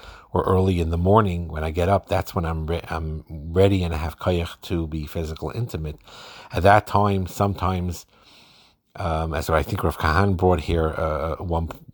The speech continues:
there was a story like that where someone asked that shaila, because in this May time and June time, sometimes when a wife would get up and would wanna have intimate relations then, it's already light outside, and it's definitely,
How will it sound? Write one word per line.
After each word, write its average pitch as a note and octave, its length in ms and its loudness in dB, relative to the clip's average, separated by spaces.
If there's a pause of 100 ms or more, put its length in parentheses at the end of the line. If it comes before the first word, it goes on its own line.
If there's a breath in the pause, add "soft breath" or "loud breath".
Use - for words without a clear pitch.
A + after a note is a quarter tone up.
(100)
there F2 160 -6
was D#2 120 -4
a D#2+ 60 -6
story A2 360 4
like D#2 220 -4
that D2+ 260 -6 (440 soft breath)
where - 80 -10
someone E2 240 0
asked G2 220 0
that F2 160 -4
shaila, C#2 520 -6 (600 loud breath)
because D#2+ 560 0
in D2+ 120 -4
this D#2 220 -4
May G#2 220 4
time F2 300 0
and E2 120 -2
June G2 220 2
time, D#2 380 -2
sometimes F#2 440 -2
when D#2+ 140 -4
a D2+ 80 -4
wife D#2+ 260 -4
would E2+ 120 -6
get E2 160 0
up A2+ 240 2
and D#2 380 -6
would D#2 260 -12 (160)
wanna F2 300 -2
have E2+ 280 -2
intimate F2 400 -8
relations D#2+ 540 -6
then, G2+ 340 0 (340 loud breath)
it's - 120 -16
already C#2+ 240 -2
light E2+ 260 4
outside, F2+ 640 0 (560 soft breath)
and D2+ 420 -6 (880)
it's - 140 -18
definitely, F2 560 0